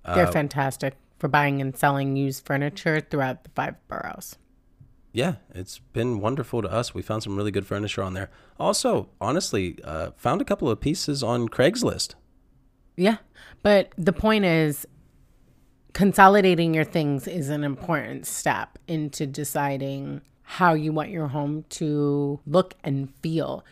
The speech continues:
Speaker 1: Nobody wants to live in a place where they feel like, "Oh, this is all my partner's stuff. I don't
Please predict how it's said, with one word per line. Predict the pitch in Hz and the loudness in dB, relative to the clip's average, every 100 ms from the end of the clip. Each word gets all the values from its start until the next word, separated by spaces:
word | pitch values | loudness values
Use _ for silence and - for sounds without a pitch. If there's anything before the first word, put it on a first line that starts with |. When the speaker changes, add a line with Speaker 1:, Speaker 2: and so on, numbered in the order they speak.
| _ | _
Speaker 1:
Nobody | 175 175 185 214 | 2 4 6 4
wants | 208 190 170 - | 2 2 0 -6
to | - | -2
live | 147 156 147 | 0 2 2
in | 151 | 2
a | 143 | -2
place | - 160 143 - | 0 0 0 0
where | 143 | -2
they | 143 139 | 0 -2
feel | - 143 139 | -2 0 2
like, | 139 139 - - _ _ _ _ _ | 2 0 -4 -18 _ _ _ _ _
"Oh, | 160 185 170 - | -12 -10 -10 -12
this | 170 - | -12 -10
is | 202 | -12
all | - - 214 | -14 -12 -10
my | 226 - _ | -10 -12 _
partner's | - 143 151 - 85 - | -12 -8 -8 -10 -14 -14
stuff. | - - 110 - - | -14 -12 -12 -14 -8
I | 160 | -6
don't | 196 262 | -6 -10